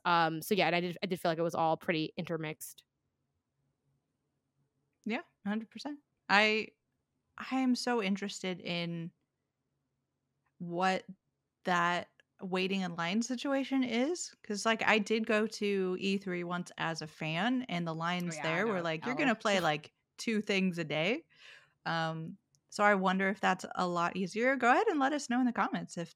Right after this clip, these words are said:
Speaker 1: Yeah.
Speaker 2: that's, uh, something you've ever experienced,
Speaker 1: I mean,
Speaker 2: but
Speaker 1: even I can speak to that 'cause that's what I did this year. And with the first year I was there too, I went as special guest. So I guess I didn't explain that. I went as special guest, A K A a panelist,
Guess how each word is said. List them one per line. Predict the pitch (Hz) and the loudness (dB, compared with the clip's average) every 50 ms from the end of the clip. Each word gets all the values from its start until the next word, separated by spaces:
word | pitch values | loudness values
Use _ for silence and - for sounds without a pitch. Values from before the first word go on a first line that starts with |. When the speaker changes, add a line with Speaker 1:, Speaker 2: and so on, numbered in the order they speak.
| 180 180 180 | -2 0 0
Speaker 1:
Yeah. | 190 190 180 175 | 0 -2 -4 -6
Speaker 2:
that's, | 175 - - - - | -6 -10 -12 -8 -6
uh, | 185 180 170 170 170 170 170 165 - 69 - - - | -4 -4 -2 -4 -4 -4 -6 -6 -8 -10 -10 -10 -12
something | 190 - - 180 180 202 190 185 | -8 -6 -6 -4 -2 -2 -2 0
you've | 190 185 190 | 0 -2 -2
ever | 185 175 175 | -4 -4 -4
experienced, | 170 170 165 - - - 226 233 226 202 165 156 156 156 - - - _ - | -6 -6 -6 -10 -6 -4 -4 -2 -2 -2 -2 -4 -4 -6 -10 -12 -12 _ 2
Speaker 1:
I | 262 | 4
mean, | 285 302 277 | 4 4 4
Speaker 2:
but | |
Speaker 1:
even | 294 370 494 403 | 2 2 2 2
I | 240 254 | 2 2
can | 247 277 220 | 2 0 -2
speak | 214 - 214 202 | 0 -2 -4 -2
to | - | 0
that | 208 220 - | -2 -2 0
'cause | - | 0
that's | 226 226 226 | 0 0 2
what | - 226 | 2 0
I | |
did | 185 - 202 | 0 0 -2
this | 160 202 208 - | -4 -4 -6 -6
year. | - - - | -6 0 4
And | 247 254 254 | 4 6 6
with | 269 226 | 6 6
the | 254 | 6
first | - 381 403 392 - | 4 4 2 4 6
year | 294 | 6
I | 240 | 4
was | 220 202 | 4 4
there | 208 185 | 0 -2
too, | - - - 311 262 | -2 -2 0 2 4
I | 190 190 | 4 4
went | 196 208 202 | 4 2 2
as | 190 175 | 0 -2
special | - - 214 196 - 175 175 | -2 -2 -2 -2 -2 -6 -8
guest. | - 160 - - - - | -6 -6 -6 -8 -8 -4
So | - 208 | 0 0
I | |
guess | 208 226 | 2 2
I | 254 240 | 2 2
didn't | 214 196 | 2 0
explain | 175 - - 180 170 160 | -2 -4 -4 -4 -4 -4
that. | 151 135 - - | -4 -6 -2 0
I | 185 | 2
went | 202 220 226 226 | 4 4 4 4
as | 202 - | 2 0
special | - - 240 226 - 226 | 2 2 2 2 2 2
guest, | 196 196 196 196 - - - | 4 4 4 4 2 -2 -2
A | 196 202 | -2 0
K | 196 214 202 185 | 2 2 2 2
A | 151 | 0
a | - | -2
panelist, | - - 196 190 202 262 320 370 - - - | -4 -4 -4 -2 -2 -2 -2 -4 -6 -8 -12